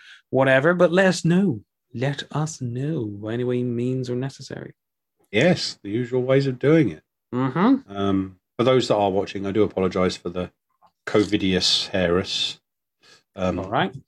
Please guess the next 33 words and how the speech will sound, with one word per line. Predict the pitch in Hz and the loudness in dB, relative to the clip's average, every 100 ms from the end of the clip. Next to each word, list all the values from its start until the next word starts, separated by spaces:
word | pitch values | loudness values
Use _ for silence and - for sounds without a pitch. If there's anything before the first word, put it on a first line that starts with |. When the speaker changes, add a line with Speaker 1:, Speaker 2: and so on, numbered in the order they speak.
| _ - - | _ -14 -12
Speaker 2:
still | 110 113 | -8 -6
getting | 92 87 90 | -6 -8 -10
it. | 90 | -20
I | 92 | -20
still | - 92 | -14 -12
need | 90 | -12
to | |
get | 87 85 | -12 -14
it | |
cut. | - 92 87 _ _ _ _ - - _ | -6 -6 -6 _ _ _ _ -20 -20 _
Speaker 1:
For | - | -2
those | 131 135 | 0 2
of | 135 | 2
you | 123 | 4
watching, | 139 143 151 | 2 2 0
I | 131 | 0
apologise | 147 143 139 139 | 2 2 2 0
for | 131 | 0
my | 127 | 0
heavy-handed. | 139 139 147 147 120 127 | 0 0 0 0 2 0
I've | 117 | 0
realised | 120 123 151 120 127 127 | -2 0 2 2 2 0
that | |
I've | 117 | 0
knocked | 113 131 - | 0 -2 -4
the | 113 | -6
bloody | 117 127 107 _ _ | -2 0 -2 _ _
table | - 147 127 113 | -4 -2 0 0
or | 110 110 | 0 0
desk | 107 123 135 - | 0 0 0 -6
a | 117 | -6
few | 117 107 | -4 -2
times | 113 104 123 | -2 -4 -10